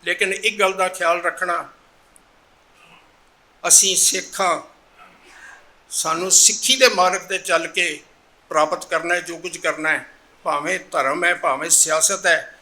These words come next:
ਸਾਡੀ ਸਿੱਖੀ ਸਿਧਾਂਤਾਂ ਤੋਂ ਬਗੈਰ ਨਹੀਂ ਹੋ ਸਕਦੀ। ਜੇ ਸਿੱਖ ਦਾ ਆਚਰਣ ਨਹੀਂ, ਮੈਂ ਗੱਲ ਨੂੰ ਥੋੜ੍ਹਾ ਜਿਹਾ ਹੋਰ ਪਾਸੇ ਲਿਜਾ ਰਿਹਾ। ਗੁਰੂ ਨਾਨਕ ਸਾਹਿਬ ਨੇ ਸਿੱਖੀ ਸ਼ੁਰੂ ਕਿੱਥੋਂ ਕੀਤੀ?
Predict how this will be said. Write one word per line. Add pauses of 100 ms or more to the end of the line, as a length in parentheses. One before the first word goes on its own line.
ਸਾਡੀ
ਸਿੱਖੀ
ਸਿਧਾਂਤਾਂ
ਤੋਂ
ਬਗੈਰ
ਨਹੀਂ
ਹੋ
ਸਕਦੀ। (1500)
ਜੇ
ਸਿੱਖ
ਦਾ
ਆਚਰਣ (100)
ਨਹੀਂ, (1500)
ਮੈਂ
ਗੱਲ
ਨੂੰ
ਥੋੜ੍ਹਾ
ਜਿਹਾ
ਹੋਰ
ਪਾਸੇ
ਲਿਜਾ
ਰਿਹਾ। (520)
ਗੁਰੂ
ਨਾਨਕ
ਸਾਹਿਬ
ਨੇ (380)
ਸਿੱਖੀ
ਸ਼ੁਰੂ
ਕਿੱਥੋਂ
ਕੀਤੀ?